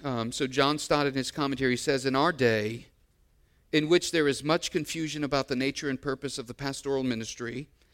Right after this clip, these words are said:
and much questioning whether clergy are primarily social workers, psychotherapists, educators, facilitators,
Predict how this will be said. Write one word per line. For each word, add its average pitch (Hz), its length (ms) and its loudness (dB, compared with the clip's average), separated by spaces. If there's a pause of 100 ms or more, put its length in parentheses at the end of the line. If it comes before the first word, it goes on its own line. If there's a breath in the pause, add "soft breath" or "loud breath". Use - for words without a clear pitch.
(240 soft breath)
and 165 120 4
much 185 260 6
questioning 160 580 2
whether 160 240 4
clergy 170 600 2
are 147 180 4
primarily 160 600 4
social 190 460 2
workers, 165 580 0 (320 soft breath)
psychotherapists, 160 1400 0
educators, 151 800 2
facilitators, 147 920 2